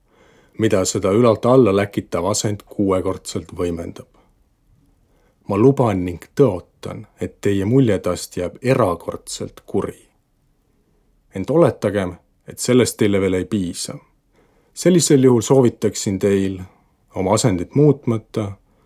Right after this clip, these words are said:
pöörata pilk kassikakust paremale asetsevale suurele öökullile. Oo, mu jumal,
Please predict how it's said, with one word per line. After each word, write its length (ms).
pöörata 480
pilk 380
kassikakust 840
paremale 460
asetsevale 760
suurele 560
öökullile. 880
Oo, 540
mu 120
jumal, 360